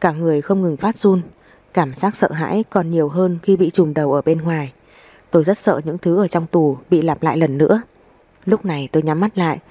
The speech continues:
cứ như thể có thể thấy được quãng thời gian đã từng ở trong tù. Tôi vô cùng sợ hãi. Nỗi sợ đó không phải tôi có thể khống chế được. Tôi thậm chí còn cảm thấy có phải bản thân bị bệnh rồi hay không. Bọn họ rất nhanh đã đi vào.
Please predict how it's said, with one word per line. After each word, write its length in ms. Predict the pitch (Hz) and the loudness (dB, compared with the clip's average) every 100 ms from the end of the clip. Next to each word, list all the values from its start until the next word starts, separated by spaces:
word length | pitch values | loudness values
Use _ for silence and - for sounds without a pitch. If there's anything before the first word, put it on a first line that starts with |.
| - - _ | -20 -20 _
cứ 100 | - | 2
như 160 | 208 226 | 2 2
thể 260 | 208 180 147 | 2 2 2
có 160 | 185 | -2
thể 160 | 214 170 | 0 0
thấy 160 | 170 | 0
được 160 | 185 185 | 0 0
quãng 180 | 170 190 | -2 -2
thời 160 | 196 | -4
gian 240 | 151 175 160 | -4 -6 -4
đã 80 | 160 | -2
từng 240 | 196 156 | -2 -2
ở 100 | 147 | -4
trong 180 | 151 165 | -4 -2
tù. 280 | - 156 127 - _ _ _ _ _ | 0 0 -2 -12 _ _ _ _ _
Tôi 120 | 170 | 0
vô 120 | 170 165 | 2 0
cùng 200 | 165 131 | -2 -6
sợ 200 | - 143 | -8 -8
hãi. 340 | 147 139 220 - _ _ - _ - | -8 -8 -10 -12 _ _ -20 _ 0
Nỗi 200 | 165 196 | 0 2
sợ 200 | 208 170 | 0 0
đó 320 | 156 147 202 | -2 -2 -2
không 140 | - 190 | 0 2
phải 160 | 180 | 0
tôi 200 | - 185 | 2 2
có 120 | 196 | 2
thể 140 | 202 165 | 0 0
khống 200 | 175 175 | 0 0
chế 180 | 170 170 | 0 4
được. 240 | 208 160 - _ _ _ _ _ | 4 4 -4 _ _ _ _ _
Tôi 140 | - 170 | 0 2
thậm 200 | 180 151 | 0 -2
chí 320 | - 156 190 | -4 -2 -2
còn 240 | - 165 | -2 -4
cảm 220 | - 170 139 | -2 -4 -4
thấy 320 | 156 156 226 - - _ | -4 -2 -4 -8 -20 _
có 100 | - | -4
phải 160 | 214 180 | -2 0
bản 200 | 175 147 | -2 -2
thân 240 | 196 190 | -6 -4
bị 100 | 190 | -2
bệnh 220 | 165 170 170 | 0 -2 -2
rồi 120 | 156 | -2
hay 120 | 190 | -2
không. 240 | 190 196 185 - _ _ _ _ _ - | -2 -2 -2 -12 _ _ _ _ _ -2
Bọn 140 | 151 | 0
họ 160 | 170 - | -2 -2
rất 200 | 214 208 | -2 0
nhanh 240 | 185 160 | -2 -2
đã 100 | 151 | -2
đi 160 | 170 170 | 0 0
vào. 340 | 165 151 131 | 0 -2 -4